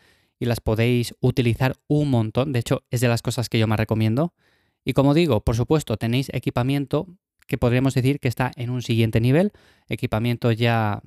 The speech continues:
que ocupa más espacio, en el cual hay que dejarse un poco más de presupuesto. Evidentemente,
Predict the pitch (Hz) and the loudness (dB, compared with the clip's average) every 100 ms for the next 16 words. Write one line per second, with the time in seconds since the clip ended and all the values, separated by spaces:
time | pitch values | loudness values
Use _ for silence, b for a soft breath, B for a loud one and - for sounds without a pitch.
0 | - - 110 117 107 110 127 - 151 - | -10 -4 -4 -2 -2 0 -2 0 -2 2
1 | 165 165 117 107 113 113 113 110 113 113 | 0 0 0 0 0 -2 -4 -4 -4 -4
2 | 107 110 110 113 120 131 156 147 165 170 | -6 -4 -2 -2 -2 0 0 0 -2 -4
3 | b b b - 117 120 120 120 127 117 | b b b -4 -2 0 0 0 0 0
4 | 98 | -4